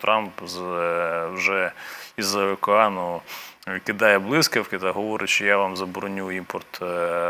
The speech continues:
вина до Сполучених Штатів, якщо ви нам, наші компанії будете обкладати податком. Я так розумію, що по логіці Трампа, е, повинні ці компанії податки сплачувати саме в Америці,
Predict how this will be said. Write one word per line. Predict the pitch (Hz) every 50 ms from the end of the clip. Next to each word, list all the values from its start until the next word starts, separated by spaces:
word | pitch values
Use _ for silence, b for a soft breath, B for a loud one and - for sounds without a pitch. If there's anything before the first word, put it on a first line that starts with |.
| 85 87 85 85 87 87
вина | 98 101 113 139 156 165 165 147
до | 123 120 110
Сполучених | - - 117 117 120 - - 113 110 107 -
Штатів, | - - 120 110 107 - 104 - -
якщо | 104 95 - - - 95
ви | 90 95 98
нам, | 98 95 92 92 87 87 87 87
наші | 95 101 101 - - 90
компанії | - 98 92 92 98 98 95 95 92 90
будете | 90 98 95 95 90 - 98
обкладати | 95 - - 101 104 104 107 101 95 - 95 92 90 B B B B B - _
податком. | - 127 120 113 120 107 101 - - - 101 92 87 85 87 90 90 90 87 87 85 87 87 87 92
Я | 95
так | 92 95 -
розумію, | 104 101 98 98 95 98 98 98
що | - - - 98 92 - -
по | - 113
логіці | 120 113 101 113 104 - 101
Трампа, | 92 - 117 123 127 117 - 110 107 B B B B B B B -
е, | 104 95 101 101 101 101 - - - -
повинні | 110 107 113 123 123 120 110
ці | - -
компанії | - - 107 98 - 117 117 113 110 107 98 -
податки | - 110 107 113 110 - - -
сплачувати | - - 117 113 113 - - 110 107 101 101
саме | - - 110 110 113
в | 113 123
Америці, | 135 151 165 156 127 101 92 87 - - 82 80